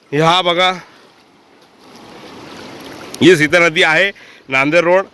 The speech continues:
हा बघा, पहिलं जुना पूल होता तर हे पूर्ण रस्ता ब्लॉक हो-, होऊन गेला. आता पुलाची हाईट वाढली मुळे इथं रस्ता एवढा पाणी आलं नाही रस्त्यावर. परंतु हा बघा, आम्ही तिकडे जा-,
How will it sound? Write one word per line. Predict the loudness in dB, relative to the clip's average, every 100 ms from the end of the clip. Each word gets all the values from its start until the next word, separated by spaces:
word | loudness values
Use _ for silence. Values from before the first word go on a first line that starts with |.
| _ -20 -10 -2
हा | 0
बघा, | 2 2 0 0 -2 -8 -20 _ -20 _ _ 0
पहिलं | 2 2 2 0 0 -2 -6 -12 -20 _ _ -20 -10
जुना | -4 -2
पूल | -2 0 0
होता | 2 0
तर | 0 -2
हे | 0 0
पूर्ण | -2 -4 -4
रस्ता | -2 -2 -2
ब्लॉक | -2 0 0
हो-, | 0 0 0 0
होऊन | -2 0
गेला. | 0 0 -2 -8 -20 _
आता | -6 -4
पुलाची | -4 -2 -2 -2 -4 -4
हाईट | -2 -2 0
वाढली | -2 0 -2 -4 _ _ _ _
मुळे | -4 0 0 0 -2 -4
इथं | -4 -2 0 0
रस्ता | -4 -4 -2 0 0 0 0 0
एवढा | 0 0 -2
पाणी | -4 -4 -2 0 0
आलं | -2 -2 -2 0
नाही | 0 0
रस्त्यावर. | 0 -2 -2 -2 -6 _ _ _ -2
परंतु | -2 0 -2 -2
हा | 0 0
बघा, | 2 2 2
आम्ही | 0 -4
तिकडे | -8 -6 -2
जा-, | 0 0